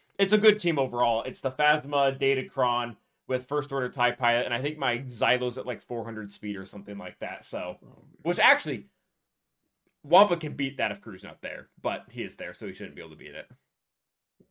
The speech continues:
Speaker 2: That, and, and that's crazy, uh, for the guild to kick him during T B, 'cause that just doesn't hurt the person. It hurts all of them. So, like, th-, like you said, th-, that's a group of, like, standout people.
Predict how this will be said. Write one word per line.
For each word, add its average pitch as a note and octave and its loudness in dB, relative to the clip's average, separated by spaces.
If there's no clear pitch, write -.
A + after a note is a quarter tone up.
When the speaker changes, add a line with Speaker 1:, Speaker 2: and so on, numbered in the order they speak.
Speaker 2:
That, E3 -4
and, C3+ 2
and C#3+ 0
that's E3+ 0
crazy, A2+ 4
uh, F2+ -6
for A2 2
the G2 -2
guild A#2 0
to G2 -10
kick A#2+ -6
him A2 -4
during G#2 -2
T G#2 -8
B, G#2+ -6
'cause G2+ -8
that A2+ -2
just D#3+ -2
doesn't B2 0
hurt A2+ 0
the A2 -2
person. G#2+ -4
It F#2+ -4
hurts A2+ -8
all G#2+ -2
of F2 -8
them. F#2+ -4
So, A2 4
like, A2 0
th-, A2+ -2
like A#2+ 0
you A2+ -4
said, G2+ 0
th-, A#2 -4
that's A#2 -2
a - -2
group A2+ -4
of, G2+ -8
like, F#2+ -2
standout G#2 -4
people. G2 -10